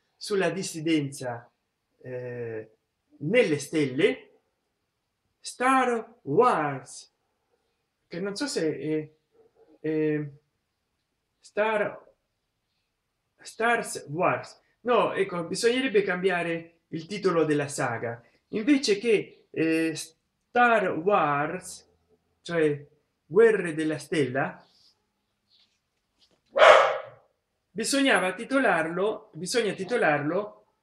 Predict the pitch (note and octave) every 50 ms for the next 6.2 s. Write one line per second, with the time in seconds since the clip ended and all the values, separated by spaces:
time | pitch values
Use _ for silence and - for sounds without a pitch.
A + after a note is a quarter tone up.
0 | _ _ _ _ _ _ _ _ _ _ - - - - - - B3+ C#4+ C#4+ C#4+
1 | C#4 - - - - - F#3 - _ _ _ _ - C#3+ D3 D3 F3 G3 F#3+ F3+
2 | E3 C#3+ C3 B2 B2 A#2+ A#2+ A#2+ B2 B2 - _ _ _ _ _ _ _ - C#3
3 | D#3 F#3 E3+ D3+ C3 A#2 A2 A2 A2+ A#2 - _ _ - - - - A#3+ B3+ C#4+
4 | C#4 C4+ - - - F#3+ G#3+ A#3 G#3+ F#3+ F#3 F#3+ G#3 A#3 A#3 - - _ _ _
5 | _ - F3+ F#3 B3 C4 - A3+ A#3 A3+ G#3 G#3 G#3 G3+ G#3 - - _ _ _
6 | - - -